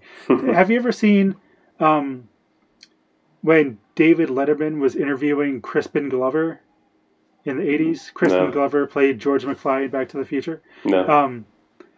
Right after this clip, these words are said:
Speaker 2: and it was just this weirdly uncomfortable interview. You could tell Crispin Glover was uncomfortable. You could tell David Letterman was just, like, hating Crispin Glover. The beginning of this interview feels kind of like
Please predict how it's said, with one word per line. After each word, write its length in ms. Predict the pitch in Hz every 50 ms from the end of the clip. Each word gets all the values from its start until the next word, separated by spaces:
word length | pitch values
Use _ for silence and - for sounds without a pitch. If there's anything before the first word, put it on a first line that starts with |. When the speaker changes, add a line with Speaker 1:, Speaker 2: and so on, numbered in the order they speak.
| _ _ _ -
Speaker 2:
and 140 | 160 151 165
it 100 | 196 226
was 180 | 190 160 - -
just 260 | 185 180 - - -
this 200 | 175 156 - -
weirdly 1040 | 131 117 113 110 113 117 117 151 170 185 190 196 190 180 165 185 185 180 175 190 - -
uncomfortable 800 | 156 143 135 110 - 143 143 143 135 - 147 127 135 135 - -
interview. 760 | - 139 143 147 135 110 131 143 143 139 143 139 139 135 123 _ _ _ _ _ _ _ _ _ _ _ _ _ _
You 140 | - 160 175
could 220 | - 202 175 160
tell 640 | - - 170 165 156 156 156 156 151 147 147 151 - _ _ _ _ _ _ _ _ _
Crispin 360 | - - 180 151 - - 127 107
Glover 380 | - - 151 160 160 170 165 156
was 180 | 160 160 156
uncomfortable. 540 | 160 147 - 160 156 127 160 147 151 147 139
You 140 | 131 151 160
could 160 | - 170 147
tell 400 | - - 156 143 139 135 143 147 _ _ _ _ _ _ _ -
David 340 | 151 143 147 143 139 147
Letterman 480 | 127 127 131 135 135 143 139 143 139 131
was 120 | 123 120 120
just, 180 | - 131 -
like, 160 | - 123 110 -
hating 540 | - - 139 139 143 143 147 143 143 139
Crispin 440 | 135 - - 135 - - - 131 131
Glover. 460 | 117 127 131 131 127 147 147 147 139 _ _ _ _ _ _ _ _ _ _ _ _ _ _ _ _ _ _ _ -
The 80 | 160
beginning 400 | 160 175 180 226 226 220 202 180
of 120 | 170 156 143
this 160 | 151 139 -
interview 420 | 156 143 135 120 131 131 127 123
feels 500 | 120 - 156 151 143 135 127 120 - - -
kind 240 | - - 143 139 131
of 100 | 113 117
like 300 | 135 131 127 120 -